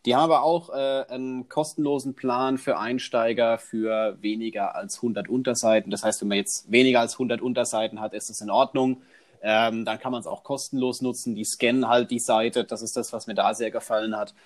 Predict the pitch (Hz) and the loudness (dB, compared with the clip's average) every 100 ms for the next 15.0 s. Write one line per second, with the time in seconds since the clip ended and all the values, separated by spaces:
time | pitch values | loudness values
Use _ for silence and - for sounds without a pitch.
0 | _ _ - 101 104 104 104 107 - 98 | _ _ -4 4 4 4 0 -6 -4 -4
1 | 107 101 - - 117 127 127 131 113 113 | -4 -6 -10 -2 4 4 4 6 6 6
2 | 117 - 123 113 120 95 113 117 104 101 | -2 -2 0 0 0 -2 -2 -2 -6 -8
3 | - 127 123 123 120 - 117 117 117 107 | -2 -2 -2 -6 -6 -4 0 2 2 2
4 | 104 107 107 107 95 101 104 104 101 - | 4 4 2 -4 -4 0 0 0 -4 -10
5 | - - 113 107 110 107 107 - - 135 | -10 -2 0 6 6 6 0 -8 -2 0
6 | 147 131 127 131 127 131 - 113 107 110 | 0 -2 -2 -2 0 -2 -4 -10 -2 0
7 | 113 110 117 113 123 110 110 101 98 - | 0 -6 -10 -8 -4 -6 -6 -8 -8 -8
8 | - 98 98 95 98 _ _ _ 104 95 | -12 -8 -6 -6 -10 _ _ _ 4 4
9 | 90 - _ 113 104 107 139 151 - 139 | 2 -8 _ -12 -10 -8 -2 -2 0 -4
10 | - - 143 135 123 127 135 - 151 - | 0 2 4 2 0 -2 -4 -6 -6 -4
11 | 131 147 - 127 120 139 143 120 123 113 | -6 -8 -4 -4 0 2 2 0 -2 2
12 | 131 135 - 135 135 123 117 120 - 131 | 2 2 2 4 4 0 0 -2 -2 2
13 | - 131 135 123 117 123 - - 120 120 | 4 4 2 -4 -2 -4 -4 -2 -4 -2
14 | - 101 127 131 117 117 120 117 120 | -2 -2 0 -2 -2 -4 -2 -2 -4